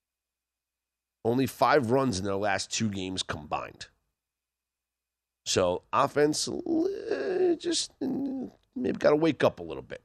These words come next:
for them. Alek Manoah is the guy that could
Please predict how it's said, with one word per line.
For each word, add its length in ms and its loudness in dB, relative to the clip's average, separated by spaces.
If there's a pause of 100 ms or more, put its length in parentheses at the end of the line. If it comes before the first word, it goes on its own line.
(140)
for 80 -8
them. 160 -12 (880)
Alek 280 2
Manoah 320 4
is 100 6
the 80 -4
guy 480 0
that 140 -6 (260)
could 260 2